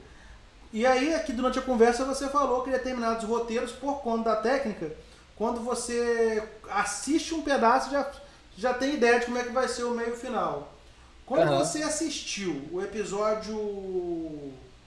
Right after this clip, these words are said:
Speaker 1: s-, o episódio sete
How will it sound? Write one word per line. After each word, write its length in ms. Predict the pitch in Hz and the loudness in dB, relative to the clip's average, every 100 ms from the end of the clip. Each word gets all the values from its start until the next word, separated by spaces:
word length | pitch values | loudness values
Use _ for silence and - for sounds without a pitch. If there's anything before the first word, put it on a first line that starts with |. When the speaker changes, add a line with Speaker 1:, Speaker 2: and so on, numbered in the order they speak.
| - - - - - - | -20 -20 -20 -20 -20 -20
Speaker 1:
s-, 400 | - - - - - | -14 -12 -10 -12 -8
o 60 | 175 | -6
episódio 840 | 180 180 175 190 190 190 185 175 | -6 -6 -2 -2 -2 -6 -6 -6
sete 920 | - - 220 208 - - - - - | -6 -4 0 0 0 -6 -8 -10 -14